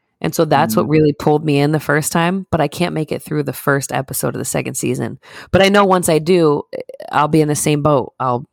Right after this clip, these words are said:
Speaker 1: you know, be on a cliffhanger and keep wanting to go and blah, blah, blah, blah, blah.
Speaker 2: Yeah, yeah, yeah. I can't, I feel like shows like that aren't good enough to suck me in. Not, not
Speaker 1: Mm-hmm.
Speaker 2: good enough, but, like,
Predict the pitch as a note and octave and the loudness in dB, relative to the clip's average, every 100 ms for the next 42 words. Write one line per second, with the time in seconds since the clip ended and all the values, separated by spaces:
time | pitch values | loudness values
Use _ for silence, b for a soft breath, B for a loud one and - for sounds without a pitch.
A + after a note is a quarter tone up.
0 | _ D3 C3+ A#2+ C3+ C3+ C3 D3 - C#3 | _ -6 -4 -4 -2 -2 -4 -6 -2 -2
1 | B2+ A#2+ A#2 B2+ - _ D3+ - C3 B2+ | 0 -4 -6 -10 -14 _ -4 0 -2 -2
2 | B2 C3+ C3 B2 A2+ A#2 B2 A#2 G#2 A2 | -6 0 2 2 0 -2 -2 -2 -4 -4
3 | G#2 F#2+ A2 C#3 - _ _ C#3 A#2 A#2+ | -6 -4 -4 -4 -12 _ _ -6 0 2
4 | B2+ B2+ A#2+ G#2+ A#2+ F3 F3 C#3 C#3 G3 | 2 2 2 2 2 -2 0 -2 0 0
5 | F#3+ - - - A#2 B2 A#2 A2+ A2 - | 0 -2 -6 0 2 2 0 0 0 0
6 | G#2 G#2+ - _ _ B2 A#2+ A#2+ A#2 - | 2 2 -2 _ _ 0 2 2 0 -6
7 | _ _ _ _ _ - A#2+ A2+ A2 G#2 | _ _ _ _ _ 0 0 2 0 -2
8 | G#2+ - G2+ - F#2 E2+ E2+ - _ _ | -4 0 -2 -2 -10 -10 -12 -16 _ _
9 | _ _ B2 D3+ - - C#3 E3+ D#3+ B2 | _ _ -2 0 0 -2 -2 -2 0 0
10 | A#2 A2+ A#2+ - A2+ G#2+ G#2 | 2 0 -2 0 0 2 0